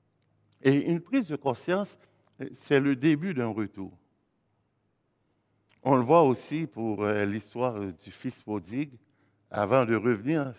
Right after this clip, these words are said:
chez son père à la maison, il va faire une prise de conscience. « J'étais bien dans la maison de mon père. » Et là, Asaph va faire quelque chose, euh, d'intéressant.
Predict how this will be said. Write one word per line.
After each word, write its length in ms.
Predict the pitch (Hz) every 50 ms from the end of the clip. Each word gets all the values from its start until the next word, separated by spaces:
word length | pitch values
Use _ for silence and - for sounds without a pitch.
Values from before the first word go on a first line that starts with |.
| _ _ _ _ _ _ _ _ _ _ _ _ _ _ _ _ _ _ - -
chez 80 | 120
son 240 | 117 - - 117 104
père 200 | - 131 139 156
à 120 | 147 120 117
la 140 | 120 117
maison, 400 | 110 113 113 120 - 143 147 151 - _ _ _ _ _ _ _ - - - -
il 160 | 113 104 101
va 240 | 95 101 117 135 127
faire 280 | - - 165 180 165
une 140 | 117 101 95
prise 240 | - 120 139 131 101
de 60 | 104
conscience. « 500 | 101 - 101 98 - - 135 139 135 - _ _ _ _ _ _ _ _ - -
J'étais 380 | - - 104 107 - 101 101 87
bien 220 | 87 120 156 143 110 95 _ _ _ _ _ -
dans 140 | - 90 90
la 120 | 92 95
maison 300 | 95 95 90 - 110 113
de 40 | 98
mon 140 | 95 90 -
père. » 260 | - 101 107 104 - _ _ _ _ _ _ _ _ _ _ _ _ _ _ _ _ _ _ _ _ _ _ _ _ _ _ _ _ _ _ _ _ _ _ _ _ _ _ _ _ _ _ _ _ _ _ _ _ _ _ _ _ _ _ _ _ _ _ _ _ _ _ _ _ _ _ -
Et 100 | 143 151
là, 120 | 160 185
Asaph 480 | - 175 156 147 123 - 175 190 185 135
va 120 | 127 127
faire 220 | - - 156 151 -
quelque 280 | - 123 98 - 123
chose, 520 | 107 - - 156 160 160 139 - - - _ _ _ _ _ _ _ _ _ _ _ - 107
euh, 100 | 98 -
d'intéressant. 800 | 98 101 127 143 131 - 139 123 110 113 98 - - 117 110